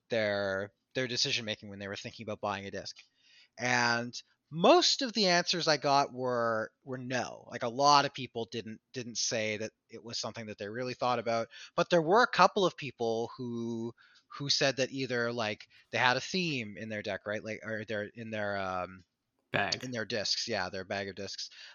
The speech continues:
Speaker 1: Like, uh, they, their theme was something, like, aviation related, and that there are times where they would just buy a disc without actually even really <laughs> looking at what it was if the name, if the name suited them.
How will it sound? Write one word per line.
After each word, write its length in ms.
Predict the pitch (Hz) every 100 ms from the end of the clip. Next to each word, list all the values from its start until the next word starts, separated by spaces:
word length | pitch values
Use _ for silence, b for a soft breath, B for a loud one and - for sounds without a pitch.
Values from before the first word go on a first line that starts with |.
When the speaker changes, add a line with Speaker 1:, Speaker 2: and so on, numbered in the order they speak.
| -
Speaker 1:
Like, 160 | 110 - -
uh, 340 | 110 104 104 101
they, 180 | 107 104 98 _
their 200 | 113 107
theme 280 | - 127 117
was 140 | 110 -
something, 300 | 117 120 110
like, 180 | 107 120
aviation 560 | 120 117 120 117 110
related, 600 | 101 98 98 98 95 92
and 160 | 98 101
that 100 | 101 B B B 127
there 120 | 113
are 60 |
times 420 | 113 127 120 117 123
where 80 |
they 120 | 117 110
would 120 | 104
just 220 | - - 117
buy 180 | 123 113
a 80 | 110
disc 260 | 117 107 -
without 300 | 113 113 107
actually 380 | 104 - 110
even 420 | 107 104 104 101 - _ _ 120
really 380 | 139 135 120
<laughs> 100 | 139 214
looking 220 | 262 233
at 80 | 208
what 100 | 208
it 80 |
was 300 | 202 208 196
if 100 | 180
the 100 | 185
name, 280 | 156 151 165 B B B
if 60 | -
the 80 | 139
name 200 | 131 131
suited 300 | - 135 123
them. 220 | 110 107